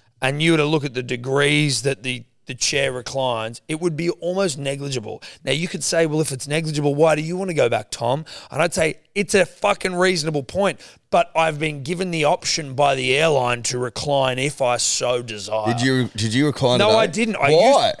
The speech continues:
Speaker 1: used, I used to do it all the time. Like, I used to be like, "Fuck you, I don't give a fuck,
Speaker 2: Why
Speaker 1: I'm
Speaker 2: didn't you
Speaker 1: reclining."
Speaker 2: recline today? I thought you
Speaker 1: Because
Speaker 2: would have for
Speaker 1: I,
Speaker 2: sure, 'cause we
Speaker 1: no.
Speaker 2: talked about it last
Speaker 1: I
Speaker 2: night.
Speaker 1: know, but I told
Speaker 2: And when
Speaker 1: you
Speaker 2: we
Speaker 1: I
Speaker 2: got in
Speaker 1: stopped
Speaker 2: there,
Speaker 1: doing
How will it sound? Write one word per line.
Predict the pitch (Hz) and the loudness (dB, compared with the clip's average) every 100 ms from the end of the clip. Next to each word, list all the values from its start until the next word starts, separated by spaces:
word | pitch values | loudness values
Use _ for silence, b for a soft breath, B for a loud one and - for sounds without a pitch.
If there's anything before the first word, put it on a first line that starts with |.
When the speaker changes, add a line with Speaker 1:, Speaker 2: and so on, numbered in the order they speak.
| - | -8
Speaker 1:
used, | 170 | -2
I | 160 | 0
used | 185 - | 2 -2
to | 208 | 0
do | |
it | 180 | 2
all | 151 | 2
the | |
time. | 120 117 127 - _ | 0 -2 -2 -4 _
Like, | 131 143 | -2 2
I | 226 | 2
used | 254 | 0
to | - | 0
be | |
like, | 151 - | -2 -2
"Fuck | - 214 233 | 0 0 0
you, | 147 156 | -6 -4
I | 147 | -4
don't | |
give | 190 | -4
a | 127 | -6
fuck, | - 107 147 | -8 0 4
Speaker 2:
Why | 196 | 6
Speaker 1:
I'm | 247 | 6
Speaker 2:
didn't | 269 | 4
you | 226 | 2
Speaker 1:
reclining." | 214 - 180 262 | 2 2 4 6
Speaker 2:
recline | |
today? | 196 135 | 6 2
I | 113 | 4
thought | 135 | 2
you | 170 | 4
Speaker 1:
Because | - 160 | 4 6
Speaker 2:
would | 156 | 4
have | 113 | 2
for | 175 | 2
Speaker 1:
I, | 175 | 2
Speaker 2:
sure, | - - 143 175 175 | 0 0 4 6 6
'cause | 185 226 | 4 4
we | 214 | 6
Speaker 1:
no. | |
Speaker 2:
talked | 175 185 | 4 4
about | 143 127 | 4 4
it | |
last | 110 120 117 | 4 2 2
Speaker 1:
I | - | 2
Speaker 2:
night. | 139 | 4
Speaker 1:
know, | 214 233 | 4 4
but | 190 | 4
I | |
told | 180 170 220 | 2 2 4
Speaker 2:
And | 170 | 4
when | 180 | 4
Speaker 1:
you | |
Speaker 2:
we | 156 | 4
Speaker 1:
I | |
Speaker 2:
got | 160 196 | 4 4
in | |
Speaker 1:
stopped | 180 | 4
Speaker 2:
there, | |
Speaker 1:
doing | 160 | 4